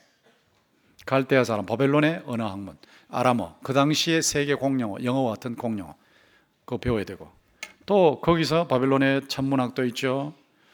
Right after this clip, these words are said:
또 건축술도 있죠, 바벨론 문화도 있죠, 예술도 대단하죠, 그 당시의 엔지니어링도 대단했죠,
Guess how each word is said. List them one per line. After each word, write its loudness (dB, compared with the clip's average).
또 -10
건축술도 0
있죠, -6
바벨론 0
문화도 -2
있죠, -8
예술도 6
대단하죠, 0
그 -2
당시의 8
엔지니어링도 4
대단했죠, -4